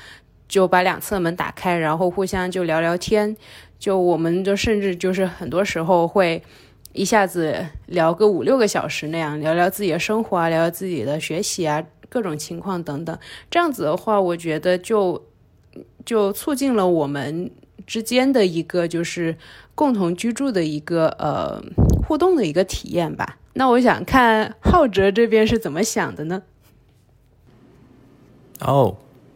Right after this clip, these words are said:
Speaker 2: 我觉得听起来跟我当时为了研究而住进 co-living 的经验还蛮类似的。我当时住的空间是，楼下是一个比较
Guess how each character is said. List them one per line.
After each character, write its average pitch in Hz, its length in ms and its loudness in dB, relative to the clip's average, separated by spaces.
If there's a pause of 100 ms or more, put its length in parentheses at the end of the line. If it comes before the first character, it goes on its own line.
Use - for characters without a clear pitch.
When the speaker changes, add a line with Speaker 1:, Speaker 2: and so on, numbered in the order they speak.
(120)
Speaker 2:
我 120 120 6
觉 120 140 4
得 170 120 8
听 160 300 0
起 127 160 2
来 90 300 4
跟 107 480 4
我 95 200 4
当 107 280 2
时 85 480 -2
为 110 180 4
了 98 180 6
研 90 220 0
究 95 280 6
而 92 60 2
住 110 180 0
进 107 180 0
co-living 92 380 0
的 87 80 0
经 98 180 0
验 98 160 4
还 87 80 2
蛮 80 260 -2 (300)
类 110 220 4
似 87 260 0
的。 - 220 -4 (200)
我 104 160 2
当 156 240 4
时 110 200 2
住 131 200 2
的 95 280 4
空 104 280 0
间 101 280 2
是， 98 480 0 (640)
楼 101 260 4
下 151 220 6
是 143 120 2
一 127 40 2
个 107 120 6
比 98 140 -2
较 117 220 6